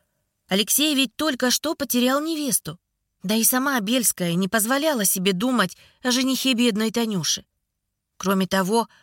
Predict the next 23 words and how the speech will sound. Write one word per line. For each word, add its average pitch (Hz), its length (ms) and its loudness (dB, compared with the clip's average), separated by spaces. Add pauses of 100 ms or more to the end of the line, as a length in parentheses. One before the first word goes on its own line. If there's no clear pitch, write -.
(120)
она 226 260 0
и 247 60 0
так 339 220 0
слишком 240 420 0
сильно 262 340 0
рисковала 240 560 2
репутацией, 226 800 -2 (180)
общаясь 285 460 2
с - 60 0
эскизом 233 520 0
наедине 202 640 0 (280)
или 262 180 2
же 254 140 2
появляясь 262 580 0
в 277 80 -6
обществе. 175 560 -4 (520)
Лиза 202 340 2
свято 208 380 0
верила 196 420 0
в - 80 -8
то, 254 240 0
что - 180 -2
подобное 175 800 -2